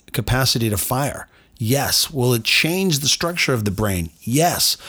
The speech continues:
Will loneliness promote depression? Yes. And I think I'm gonna help you to really understand that in the next few minutes.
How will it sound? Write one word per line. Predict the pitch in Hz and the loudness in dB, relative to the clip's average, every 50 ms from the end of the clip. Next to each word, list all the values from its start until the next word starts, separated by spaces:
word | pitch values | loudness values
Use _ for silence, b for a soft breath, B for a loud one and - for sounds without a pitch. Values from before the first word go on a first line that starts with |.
| B B B B | B B B B
Will | - 170 151 143 | 0 2 2 2
loneliness | 131 127 127 139 160 190 214 214 202 180 143 117 101 95 - - - | 2 2 2 2 4 4 4 4 4 4 4 2 0 -2 -2 -2 -2
promote | - - - 147 127 120 117 110 101 - | -2 -2 -2 0 2 2 2 2 0 -2
depression? | - 95 - - 110 98 92 98 - - 78 - - B B B B B B B B - | -4 -6 -4 -4 -4 -2 0 0 -2 -2 -4 -8 -16 B B B B B B B B -2
Yes. | 123 131 160 175 147 - - - - | 0 2 2 2 2 0 0 0 0
And | 123 110 | 0 0
I | 107 | -2
think | 101 - 156 147 151 | 0 0 -2 0 0
I'm | 143 135 | 2 2
gonna | 127 120 110 | 2 2 2
help | 101 127 131 127 131 | 2 2 2 2 0
you | 120 | 0
to | 104 101 | 0 0
really | 101 123 135 131 123 120 | 2 2 2 2 2 2
understand | 113 101 101 - - 123 113 110 107 | 2 0 0 -2 0 0 0 2 2
that | 98 87 - | 0 0 -2
in | 117 | -4
the | 113 | -4
next | 98 95 95 - - | -4 -2 -2 -4 -2
few | - 101 95 | -2 0 0
minutes. | 92 85 80 73 - - - - - - | 0 0 -2 -4 -6 -6 -6 -6 -6 -6